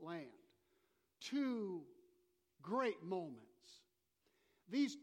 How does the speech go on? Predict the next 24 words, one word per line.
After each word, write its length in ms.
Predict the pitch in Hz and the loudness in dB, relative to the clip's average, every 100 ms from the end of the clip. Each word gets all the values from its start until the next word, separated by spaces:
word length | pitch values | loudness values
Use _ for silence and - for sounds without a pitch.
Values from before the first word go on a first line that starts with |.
| - | 0
two 180 | 311 214 | 0 0
great 360 | 196 269 240 196 | 0 0 -2 -2
moments 640 | 214 233 202 156 139 - | 0 0 -2 -4 -10 -12
have 180 | 185 208 | -6 -4
their 140 | 196 202 | -4 -6
parallel 840 | - 254 277 262 190 165 170 - | -6 0 2 2 0 -2 -2 -4
in 120 | 180 202 | -4 -4
the 60 | |
Christian 580 | 196 - 277 - 214 180 | -6 -4 -4 -4 -4 -2
life 220 | 196 190 180 | 0 -2 -4
for 100 | 208 190 | -8 -6
us 180 | 214 - | -6 -8
today. 340 | 180 196 180 127 113 _ _ _ _ _ _ _ 151 | -8 -4 -2 -4 -12 _ _ _ _ _ _ _ -4
And 100 | 185 | -2
this 160 | 262 | 0
is 140 | 285 208 | -2 0
why 340 | 262 247 202 | 2 4 2
this 200 | 190 196 | -2 -8
book 280 | 180 220 226 | -4 -2 -2
is 120 | 175 - - | -8 -8 -2
so 260 | 233 240 196 | -2 0 -2
relevant 480 | 208 208 156 147 151 - | -2 -2 -4 -10 -16 -14
to 60 | |
us. 520 | 180 165 131 - - | -6 -6 -6 -10 -20